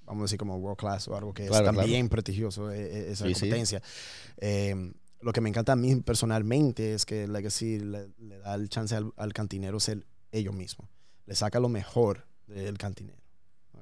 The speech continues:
Speaker 1: ¿verdad? No, no es realmente como, no es como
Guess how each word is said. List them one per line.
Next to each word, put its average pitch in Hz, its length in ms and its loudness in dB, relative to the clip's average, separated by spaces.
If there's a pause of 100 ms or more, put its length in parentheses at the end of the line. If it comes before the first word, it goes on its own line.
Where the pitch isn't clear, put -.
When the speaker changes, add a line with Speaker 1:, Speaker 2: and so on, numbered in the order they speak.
(180)
Speaker 1:
¿verdad? 110 300 -4
No, 107 180 0
no 110 120 0
es 110 60 4
realmente 113 300 2
como, 107 320 0 (380)
no 113 100 2
es 117 160 4
como 120 500 6